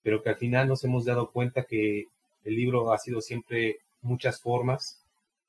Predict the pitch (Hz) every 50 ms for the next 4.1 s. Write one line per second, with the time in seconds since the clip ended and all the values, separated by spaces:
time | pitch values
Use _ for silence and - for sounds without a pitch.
0 | _ _ - 117 113 110 107 107 104 104 104 - _ _ _ _ _ _ _ _
1 | _ _ 127 123 123 123 120 120 117 110 - - 139 139 147 147 147 - 139 131
2 | 123 120 127 135 135 - 143 135 131 135 135 135 127 127 123 127 139 139 131 123
3 | 123 120 113 117 - - _ _ _ _ _ _ 113 110 107 104 104 104 101 101
4 | 98